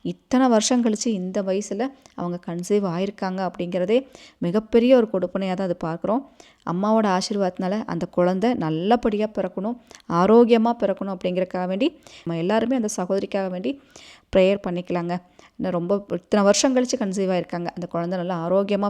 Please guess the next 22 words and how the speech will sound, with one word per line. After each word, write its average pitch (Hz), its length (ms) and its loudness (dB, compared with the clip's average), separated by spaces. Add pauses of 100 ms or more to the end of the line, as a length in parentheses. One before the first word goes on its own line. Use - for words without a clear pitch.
(100)
பிறக்கணும் 175 360 -6
அப்படிங்கிறக்காக 170 440 -4
வேண்டி 247 280 -4 (360)
கண்டிப்பா 208 440 2
எல்லாரும் 185 320 0
பிரார்த்தனை 175 460 -4
பண்ணிக்கோங்க. 165 400 -2 (520)
சரிங்களா? 202 400 -2 (360)
இன்னைக்கு 247 300 4
வந்து 240 140 2
நம்ம 220 200 2
சொல்ல 214 260 0
போற 220 260 -2
விஷயம் 202 360 -4
அப்படிங்கிறது 190 500 -4
என்னன்னா, 208 380 -2 (640)
சந்திராயினி. 226 680 4
அதாவது, 214 360 0
இன்னைக்கு 240 360 2
வந்துட்டு 220 200 -2
சுக்கிர 254 400 -2
ஜெயந்தி, 208 500 -2